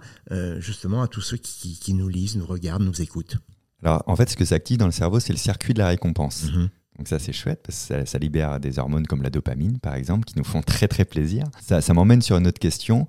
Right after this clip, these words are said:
Speaker 2: Moi, j'ai vécu des douleurs parce que je me suis pas considéré comme vulgarisateur. Je l'ai compris une fois que j'ai compris que ce que je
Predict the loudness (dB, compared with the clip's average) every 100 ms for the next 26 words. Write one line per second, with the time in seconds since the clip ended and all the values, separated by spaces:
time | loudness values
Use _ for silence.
0 | -4 _ _ 4 6 6 4 2 0 0
1 | 2 6 6 6 4 0 0 0 0 0
2 | 0 0 0 2 0 2 0 2 0 2
3 | 0 2 2 2 0 2 2 2 2 0
4 | 2 0 0 2 2 2 0 0 0 0
5 | -2 -2 -4 -4 -2 -2 -2 -4